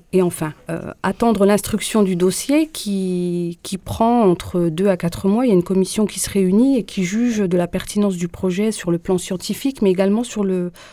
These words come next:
le plan socio-économique. Donc, il faut vraiment s'armer, euh, de patience sur ce temps de, d'instruction. Et à côté de tout ça,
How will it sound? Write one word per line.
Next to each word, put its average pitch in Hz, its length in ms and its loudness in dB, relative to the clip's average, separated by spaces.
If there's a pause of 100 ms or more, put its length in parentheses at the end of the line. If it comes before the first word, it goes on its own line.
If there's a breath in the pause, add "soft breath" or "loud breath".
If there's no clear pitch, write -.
(160 loud breath)
le 175 80 -2
plan 214 220 -2
socio-économique. 196 920 -2 (920 soft breath)
Donc, 180 240 0
il 185 40 -2
faut - 140 -4
vraiment 208 300 4
s'armer, 220 480 2
euh, 196 180 2
de 190 80 -2
patience 240 540 0
sur - 180 -6
ce - 140 -6
temps 208 260 0
de, 180 220 0
d'instruction. 175 640 -4 (1300 loud breath)
Et - 20 -4
à 208 80 2
côté 247 260 2
de 302 60 -2
tout 247 160 -4
ça, 269 300 0